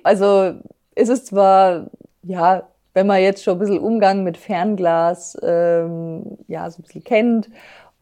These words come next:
ja, auch ein paar Vogelarten, so ein paar Greifvögel, den Mäusebussard, den Rotmilan oder so, erkennt, ist es sicher von Vorteil.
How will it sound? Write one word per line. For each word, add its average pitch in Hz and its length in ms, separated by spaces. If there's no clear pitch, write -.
ja, - 140
auch - 80
ein 170 80
paar 190 300
Vogelarten, 180 1120
so - 120
ein - 40
paar 190 120
Greifvögel, 165 760
den 233 140
Mäusebussard, 170 640
den 254 120
Rotmilan 160 600
oder 156 200
so, 147 420
erkennt, 170 460
ist 151 160
es 160 100
sicher 170 240
von 160 180
Vorteil. 165 760